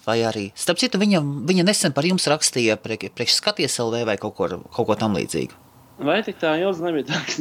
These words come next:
Speaker 2: pagājušajā gadā arī filmēja to sižetu?
Speaker 1: Jā?
Speaker 2: <laughs> Bet
Speaker 1: Nu,
Speaker 2: es,
Speaker 1: nekas, nu,
Speaker 2: es varu
Speaker 1: nu,
Speaker 2: pārbaudīt.
Speaker 1: sa-, satais-, satais salikās pa Brexit, bet viņa ir ļoti, ļoti forša un ir, ir sava tehnika, viss.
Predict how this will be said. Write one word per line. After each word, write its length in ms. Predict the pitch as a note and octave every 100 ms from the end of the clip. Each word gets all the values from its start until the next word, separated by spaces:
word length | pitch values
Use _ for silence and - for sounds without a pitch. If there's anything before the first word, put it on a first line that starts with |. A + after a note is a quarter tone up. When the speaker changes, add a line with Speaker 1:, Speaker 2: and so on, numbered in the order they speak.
| C3
Speaker 2:
pagājušajā 380 | B2+ B2 A2 A2+
gadā 140 | A2
arī 100 | A2
filmēja 380 | - C#3+ C3 G#2+
to 100 | A#2+
sižetu? 640 | G#2 A#2+ G#2 E2 - - -
Speaker 1:
Jā? 240 | - C3 E3+ - - - - - -
Speaker 2:
<laughs> 540 | - - - - D#3 B2+
Bet 240 | C3 -
Speaker 1:
Nu, 140 | E3+
Speaker 2:
es, 60 | G#3+
Speaker 1:
nekas, 380 | G#3+ G#3 G#3 -
nu, 140 | E3
Speaker 2:
es 140 | G3 G3
varu 100 | E3
Speaker 1:
nu, 120 | F#3+
Speaker 2:
pārbaudīt. 360 | G#3 F3 D#3
Speaker 1:
sa-, 160 | D3 F3+
satais-, 460 | E3+ G3 G#3 E3+ C#3+
satais 360 | D#3+ D#3+ C#3+
salikās 440 | - D#3+ D3 B2 -
pa 80 | G#2+
Brexit, 400 | A2+ C3 C3 A#2+
bet 160 | D3
viņa 280 | C4 C#4 A3+
ir 180 | D#3+ C3+
ļoti, 520 | F3+ A3+ B3+ F#3 D3
ļoti 340 | D3+ G#3+ G3+ C3
forša 580 | - G3+ G3 - B2 -
un 420 | A#2+ A#2 A#2 A#2 A2+ - - - - - - - - - - _ _ _ _ _ _ -
ir, 180 | D3
ir 200 | - E3+
sava 240 | F#3 C3 G#2+
tehnika, 440 | C3 C3 B2 -
viss. 420 | G2+ B2+ - -